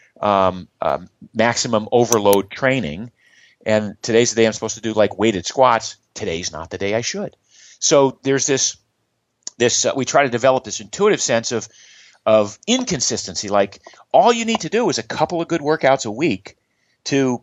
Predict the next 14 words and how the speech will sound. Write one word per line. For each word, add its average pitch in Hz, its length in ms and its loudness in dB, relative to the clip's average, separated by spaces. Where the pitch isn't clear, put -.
advance 135 520 2
the 127 80 -8
plot, 131 440 -2
to, 120 200 -6
to - 160 -12
move 127 320 0
the 120 100 -2
needle, 117 340 0
to - 100 -10
make 120 300 0
you 123 120 -4
faster 120 560 -2
over 104 200 -4
time. 123 420 -4